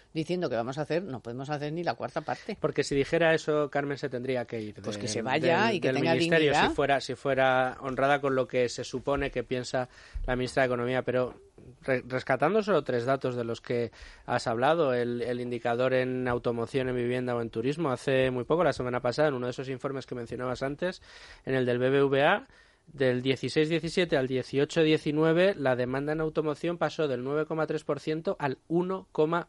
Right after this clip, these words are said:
Speaker 2: uno por ciento. La demanda en vivienda del quince coma dos al tres coma cuatro por ciento. Y el turismo del diez coma tres al dos por ciento. O sea, estamos hablando de caídas brutales en cuestión de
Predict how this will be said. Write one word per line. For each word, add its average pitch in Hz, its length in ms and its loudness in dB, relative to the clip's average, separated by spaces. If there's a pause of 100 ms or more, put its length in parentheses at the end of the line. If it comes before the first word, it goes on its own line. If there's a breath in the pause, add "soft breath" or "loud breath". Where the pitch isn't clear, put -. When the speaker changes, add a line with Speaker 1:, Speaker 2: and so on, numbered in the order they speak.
Speaker 2:
uno 151 280 -2
por 113 160 -6
ciento. 113 440 -10 (400 loud breath)
La 135 160 2
demanda 139 360 2
en 185 80 0
vivienda 180 420 4
del 151 200 2
quince 175 380 -2
coma 175 260 0
dos 175 400 -2
al 123 220 -6
tres 160 380 -6
coma 160 440 0
cuatro 139 420 0
por 113 180 -8
ciento. - 420 -10 (300 loud breath)
Y 151 100 2
el 143 120 2
turismo 165 420 4
del 147 160 4
diez 156 220 2
coma 180 220 0
tres 175 240 -4
al 127 240 -4
dos 151 380 0
por 117 180 -6
ciento. 107 420 -10
O - 420 -20
sea, 139 160 -2
estamos 180 320 -2
hablando 208 240 4
de 185 80 0
caídas 185 440 0 (360 soft breath)
brutales 190 1000 2
en 135 160 -6
cuestión 170 560 0
de 123 300 0